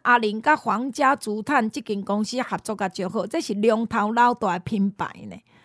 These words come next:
你问恁的囡仔大细，因去查就知。这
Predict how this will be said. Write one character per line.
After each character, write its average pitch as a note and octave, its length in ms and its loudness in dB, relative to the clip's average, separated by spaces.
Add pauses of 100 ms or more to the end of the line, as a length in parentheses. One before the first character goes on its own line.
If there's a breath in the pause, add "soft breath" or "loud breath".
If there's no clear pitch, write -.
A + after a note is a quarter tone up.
(460 soft breath)
你 F#4 100 -2
问 D#4 200 2
恁 C#4+ 140 -2
的 C#4+ 100 0
囡 B3 200 0
仔 B3+ 160 2
大 G#3+ 180 -2
细， F#3+ 120 -6
因 A3 200 -2
去 C#4+ 80 -4
查 F3 220 -6
就 F3 120 -10
知。 - 140 -8 (720 soft breath)
这 G4+ 240 2